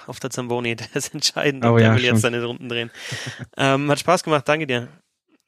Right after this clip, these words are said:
Speaker 2: Ich, äh, wie du eben schon gesagt hast, ich könnte noch, äh, eine Stunde weiterreden.
Speaker 1: Ja.
Speaker 2: Also es, ähm,
Speaker 1: Wir,
Speaker 2: ich freu mich
Speaker 1: wir,
Speaker 2: aufs nächste Mal.
Speaker 1: wir machen jetzt einfach einen Cut und dann geht's einfach los mit n-, mit neuen Themen. Schauen wir vielleicht, dass wir auch wieder ein bisschen mehr, auch wieder in die Advanced Stats reingehen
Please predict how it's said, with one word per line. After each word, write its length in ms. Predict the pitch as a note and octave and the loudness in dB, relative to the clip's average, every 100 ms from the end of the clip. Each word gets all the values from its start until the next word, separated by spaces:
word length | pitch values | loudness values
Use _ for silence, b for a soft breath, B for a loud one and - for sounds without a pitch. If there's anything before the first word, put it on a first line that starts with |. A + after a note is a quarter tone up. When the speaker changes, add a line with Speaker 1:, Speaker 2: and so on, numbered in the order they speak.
| _ A#1+ _ _ _ _ _ _ _ _ _ _ - - | _ _ _ _ _ _ _ _ _ _ _ _ -8 0
Speaker 2:
Ich, 220 | C3+ - | 2 4
äh, 200 | C3+ B2+ | 6 6
wie 300 | A2+ A#2 A2+ | 4 -4 0
du 100 | D3 | 6
eben 160 | D#3 D#3+ | 8 6
schon 100 | D3 | 4
gesagt 260 | C#3+ C#3 B2 | 4 4 4
hast, 120 | A2 | 0
ich 80 | - | 0
könnte 160 | C3 | 0
noch, 320 | B2+ A#2+ - | 2 0 -2
äh, 60 | - | 0
eine 420 | A2+ A2+ A#2 A2+ | 4 6 6 2
Stunde 260 | A2+ B2+ B2 | 2 2 4
weiterreden. 440 | A#2 A#2+ A2+ A2+ | 2 2 2 4
Speaker 1:
Ja. 160 | A#2+ C3 | 2 0
Speaker 2:
Also 220 | A2 G#2 | 0 0
es, 280 | G#2 - - | 0 -4 -4
ähm, 380 | G#2 G#2 G2+ G#2+ | -2 0 0 0
Speaker 1:
Wir, 140 | B2 C3+ | 0 0
Speaker 2:
ich 60 | - | 0
freu 140 | B2+ | 0
mich 80 | A#2+ | 4
Speaker 1:
wir, 80 | A#2 | 4
Speaker 2:
aufs 80 | A2 | 4
nächste 180 | G#2+ G#2+ | 2 2
Mal. 100 | G2+ | 0
Speaker 1:
wir 120 | C3+ | 2
machen 180 | C#3 D3+ | 2 2
jetzt 140 | E3 | 0
einfach 140 | D3+ | 0
einen 100 | C#3+ | 0
Cut 220 | - D3+ C#3+ | 0 -4 -2
und 200 | C#3 C3 | 0 0
dann 400 | B2+ B2+ B2 A#2+ | 2 -2 -6 -4
geht's 220 | C3+ - | -2 -2
einfach 380 | A#2 B2+ A#2 B2+ | 2 2 2 0
los 240 | C3+ C3 | 0 0
mit 120 | C3 | -4
n-, 220 | B2+ B2+ - | -6 -6 -6
mit 120 | B2 | -2
neuen 300 | B2+ C3 C3+ | 2 2 2
Themen. 280 | C#3+ C3+ C3 | 0 0 0
Schauen 220 | C3+ C3 | 0 0
wir 20 | |
vielleicht, 220 | C3 C3+ | 0 -2
dass 100 | C#3 | 0
wir 60 | C3+ | 0
auch 120 | C3 | 0
wieder 120 | C3 | 2
ein 60 | B2+ | 2
bisschen 260 | C#3 - C3 | 0 -2 -2
mehr, 360 | B2+ - - | -2 -2 0
auch 200 | - - | 0 0
wieder 180 | D3 C3+ | 2 2
in 80 | C3 | 4
die 100 | B2+ | 4
Advanced 280 | B2 C3 C3+ | 4 2 0
Stats 220 | - C3+ | 0 0
reingehen 360 | C3+ C3 C3 B2+ | 0 0 2 0